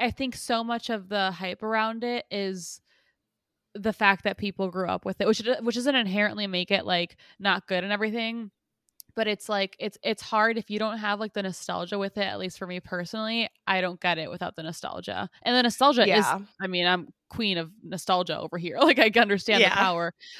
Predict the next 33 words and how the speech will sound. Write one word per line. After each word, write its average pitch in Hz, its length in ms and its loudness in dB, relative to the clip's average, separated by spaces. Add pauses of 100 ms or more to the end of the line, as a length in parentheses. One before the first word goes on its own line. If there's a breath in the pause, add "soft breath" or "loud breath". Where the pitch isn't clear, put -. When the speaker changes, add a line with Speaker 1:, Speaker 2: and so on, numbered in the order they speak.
Speaker 1:
But 202 380 8 (340 soft breath)
it's - 280 -4
just, 226 260 -2 (100)
whenever 208 600 2
it's, 226 180 2
like, 214 180 0
talked 190 320 -4
about 214 200 2
again, 214 340 0
like, 180 340 -4 (680)
for 226 100 2
some 220 180 -2
reason, 220 200 0
it's 202 120 -6
one 196 200 0
of 190 40 0
those 185 240 0
things 170 400 -4
that 175 280 2
irks - 340 -8
me. 165 320 -8 (360)
It's, 208 140 -6
it's 247 260 6
one 311 140 4
of 392 100 4
the, 277 180 8
one 240 220 0
of 294 60 2
the 262 160 0 (120)
few, 220 280 -2
I 220 100 -2
mean, 220 160 -2
I 190 200 2